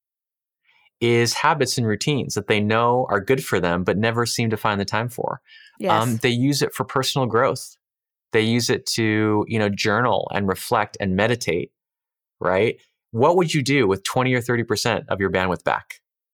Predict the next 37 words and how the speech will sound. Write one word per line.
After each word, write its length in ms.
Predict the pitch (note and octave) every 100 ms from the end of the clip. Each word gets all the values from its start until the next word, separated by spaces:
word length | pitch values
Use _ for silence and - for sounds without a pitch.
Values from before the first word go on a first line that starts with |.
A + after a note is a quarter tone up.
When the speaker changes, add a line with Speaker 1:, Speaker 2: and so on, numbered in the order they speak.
| _ _ -
Speaker 1:
right? 240 | G2+ A2+ -
I 60 |
mean, 120 | C3+ D#3
you 80 |
could 160 | D#3 G#3
spend 300 | - C#3+ C3
it 160 | - _ _ - -
going 260 | A#2+ B2
and 100 | A2+
reading 280 | G#2+ A#2 A2+
other 180 | A2+ G2
books 380 | G2 A2+ - G2+
and 120 | F#2
consuming 540 | G2+ - A#2 A2 G#2+
even 240 | A#2 A2 G2
more 220 | G#2 D#3+
information, 540 | A#2 E2+ D#2+ - G#2+
but 260 | A#2+ C#3 - _ - - _ _ _
you, 160 | B2+ D#3 D3+
you 100 | C#3+
can, 220 | D#3 D3
you 120 | D3
can 160 | D3 C#3+
look 300 | B2 D#3 F#3+
at 80 | C#3+
your 120 | A2
note-taking 460 | A#2 G3 A2+ E2 F2
system 300 | G2+ G#2+ G2
and 80 |
see, 160 | - A#2
"Wow, 420 | G2 C3 F3+ A#2
I 60 | G#2+
have 180 | B2 B2 -
all 300 | B2 F3 F#3+
this 220 | E3+ -
knowledge 340 | D3 F3 B2+
already. 440 | C3 C3 F#3+ -